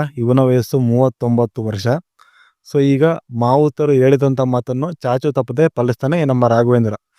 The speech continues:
ಮೊದಲು ತುಂಬಾ ಅಗ್ರೆಸಿವ್ ಆಗಿದ್ದ. ಅಗ್ರೆಸಿವ್ ಅನ್ನೋದಕ್ಕಿಂತ ಮುಂಚೆ ಏನು ಕಣ್ಣು ಕಾಣಿಸ್ತಾ ಇರಲ್ವಲ್ಲ, ಪಕ್ಕದಲ್ಲಿ ಯಾರೇ ಬಂದ್ರು ಕೂಡ ಏನೋ ಬಂತು, ಬೇರೆ ಪ್ರಾಣಿ ಬಂತು ಅಂತ ಅವ್ ಭಯ ಪಟ್ಟು ಸೊಂಡ್ಲನ್ನು ಬೀಸೋದು, ಆ ರೀತಿ ಮಾಡ್ತಾ ಇದ್ದ. So, ಕೆಲವೊಂದು ವಿಡಿಯೋಗಳಲ್ಲೂ ಕೂಡ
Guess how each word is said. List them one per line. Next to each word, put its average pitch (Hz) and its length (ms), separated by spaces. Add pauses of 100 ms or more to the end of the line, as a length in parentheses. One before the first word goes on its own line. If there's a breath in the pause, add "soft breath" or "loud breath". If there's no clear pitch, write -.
(220)
ಮೊದಲು 143 460
ತುಂಬಾ 143 340
ಅಗ್ರೆಸಿವ್ 135 460
ಆಗಿದ್ದ. 110 260 (340)
ಅಗ್ರೆಸಿವ್ 170 460
ಅನ್ನೋದಕ್ಕಿಂತ 175 500
ಮುಂಚೆ 160 400 (760 soft breath)
ಏನು 165 140
ಕಣ್ಣು 175 280
ಕಾಣಿಸ್ತಾ 156 300
ಇರಲ್ವಲ್ಲ, 127 400 (280)
ಪಕ್ಕದಲ್ಲಿ 131 360
ಯಾರೇ 127 240
ಬಂದ್ರು 131 300
ಕೂಡ 131 180 (480)
ಏನೋ 143 200
ಬಂತು, 131 400 (420)
ಬೇರೆ 135 280
ಪ್ರಾಣಿ 131 280
ಬಂತು 127 300
ಅಂತ 120 280
ಅವ್ 127 440
ಭಯ 127 360
ಪಟ್ಟು 165 400 (100)
ಸೊಂಡ್ಲನ್ನು 135 320
ಬೀಸೋದು, 139 340
ಆ 127 60
ರೀತಿ 127 180
ಮಾಡ್ತಾ 120 280
ಇದ್ದ. 113 180 (680 soft breath)
So, 143 140
ಕೆಲವೊಂದು 135 440
ವಿಡಿಯೋಗಳಲ್ಲೂ 147 460
ಕೂಡ 143 200